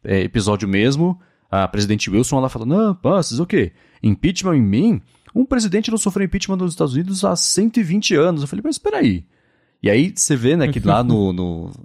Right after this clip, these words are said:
Speaker 1: na, no Salão Oval mesmo tem um quadro enorme do Nixon, né, tá? Entre lá é o George Washington e o Lincoln, eu acho, né? E aí
Speaker 2: Isso.
Speaker 1: tem lá o, o Nixon acima do, dos dois, com uma importância muito grande.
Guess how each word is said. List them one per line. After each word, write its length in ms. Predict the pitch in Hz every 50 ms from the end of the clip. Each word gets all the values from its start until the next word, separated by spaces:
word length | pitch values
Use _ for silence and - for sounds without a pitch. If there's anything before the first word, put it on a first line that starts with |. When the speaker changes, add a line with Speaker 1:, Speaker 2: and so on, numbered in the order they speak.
| - -
Speaker 1:
na, 340 | 98 104 107 104 98 92
no 120 | 92 98 101
Salão 260 | - 120 110 107 104
Oval 280 | 104 95 92 107 101 101
mesmo 340 | 95 95 107 113 131 156
tem 120 | - - 156
um 60 | 156
quadro 340 | - - 147 147 147 151 - -
enorme 460 | 156 196 202 165 135 143 151 147 131
do 100 | 107 101
Nixon, 380 | 90 92 101 120 - - - 101
né, 140 | 95 90 87
tá? 240 | - 92 92 92
Entre 260 | 98 110 135 135 135 110
lá 300 | 98 95 104 98 - - _ _ - - _ _ _ _ _ -
é 80 | 92
o 100 | 90 92
George 240 | 92 110 110 98 107
Washington 640 | 98 110 139 175 175 - 185 175 - 185 190 196 - -
e 340 | - 131 143 170 185 196 196 -
o 260 | - 135 143 147 139
Lincoln, 380 | 117 101 123 170 185 - 104 95
eu 100 | 95 95
acho, 240 | 85 85 - - 98
né? 80 | 95 90
E 80 | -
aí 160 | 92 90 104 -
Speaker 2:
Isso. 600 | 107 107 110 110 107 104 - - 113 95 95 - - - _
Speaker 1:
tem 180 | - 101 95 101
lá 180 | 95 92 92 95
o, 260 | 92 87 104 101 - _ _
o 80 | 131
Nixon 540 | 117 104 107 104 - - 113 95 90 87 92 98 - -
acima 420 | 117 113 - - - 123 117 113
do, 120 | 104 107 101
dos 340 | - 110 107 113 123 117 107
dois, 360 | 107 104 107 127 147 135 98
com 100 | - -
uma 100 | 95 95
importância 400 | 95 - 104 - - 113 98 117
muito 220 | 104 101 104 127 113
grande. 380 | 104 101 104 117 135 151 151